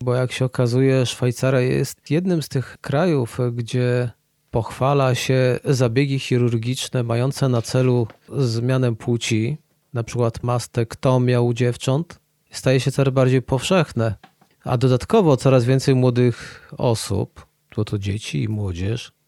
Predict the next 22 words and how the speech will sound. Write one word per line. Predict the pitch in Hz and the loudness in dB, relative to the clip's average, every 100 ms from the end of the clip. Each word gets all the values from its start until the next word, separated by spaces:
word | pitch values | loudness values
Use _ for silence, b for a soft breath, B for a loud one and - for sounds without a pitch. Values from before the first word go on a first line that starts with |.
| _ | _
zaczyna | - 120 - 127 | -6 -6 -2 -2
przyjmować | 117 - 123 120 117 | -2 -2 0 0 0
środki | - 139 156 - | 0 0 0 -4
blokujące | 107 113 123 117 117 120 | -4 -2 0 0 0 -2
dojrzewanie | 117 113 120 110 120 120 120 | 0 0 0 0 0 2 0
i | |
hormony. | 120 123 127 135 107 90 B B - | 0 -2 0 2 0 -2 B B -4
I | 151 | 0
dlatego | 143 165 160 - | 2 4 2 -2
cieszy | - 202 175 | -2 2 2
mnie, | 131 127 139 | 4 4 4
że | 135 131 131 | 4 4 2
w | |
tym | - 139 | 0 -2
kraju | 131 143 139 135 123 | 0 2 4 4 2
pojawiło | - 127 123 135 131 | 4 4 6 6 4
się | - | 2
pewne | - 135 131 | 0 2 2
stowarzyszenie | - 123 127 120 - 151 139 | 2 0 2 2 2 2 4
na | 123 120 | 4 4
rzecz | 123 117 | 2 0
medycyny | 120 120 123 - 143 131 127 | 0 2 2 2 4 4 4